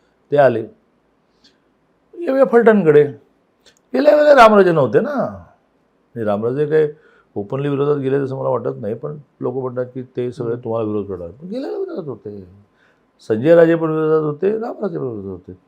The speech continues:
Speaker 1: तरीही रणजित निंबाळकरला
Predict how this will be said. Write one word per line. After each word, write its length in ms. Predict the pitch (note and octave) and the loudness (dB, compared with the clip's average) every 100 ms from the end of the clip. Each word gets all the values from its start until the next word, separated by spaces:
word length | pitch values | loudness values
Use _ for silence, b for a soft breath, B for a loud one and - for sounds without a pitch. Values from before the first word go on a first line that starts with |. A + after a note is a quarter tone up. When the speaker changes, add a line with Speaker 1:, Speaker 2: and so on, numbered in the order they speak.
| _ | _
Speaker 1:
तरीही 440 | F3+ A#3 F#3+ B2 - _ _ _ _ _ _ _ _ _ _ _ _ _ _ _ | 6 6 4 0 -6 _ _ _ _ _ _ _ _ _ _ _ _ _ _ _
रणजित 300 | G#2+ A2+ F3+ E3+ | -6 0 0 0
निंबाळकरला 520 | D3 C3+ A2 F#2+ E2 | 0 0 0 -4 -8